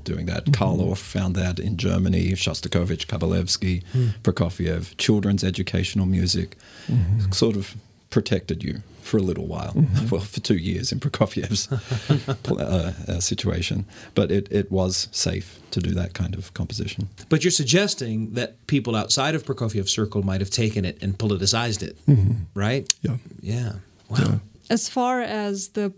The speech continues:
Speaker 4: political message that might be recognizable by Russian citizens back then and maybe in the more recent past, I don't know. I, I don't know how many, uh, Russians are willing to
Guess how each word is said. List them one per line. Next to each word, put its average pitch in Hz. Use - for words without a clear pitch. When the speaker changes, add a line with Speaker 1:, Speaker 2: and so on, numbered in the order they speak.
Speaker 4:
political 226
message 196
that -
might 208
be 196
recognizable 196
by 180
Russian 185
citizens 185
back -
then 185
and 180
maybe 185
in 180
the 185
more 196
recent 196
past, 208
I 202
don't 233
know. 247
I, 202
I 233
don't 262
know 294
how 262
many, 226
uh, 202
Russians 208
are 196
willing 196
to 190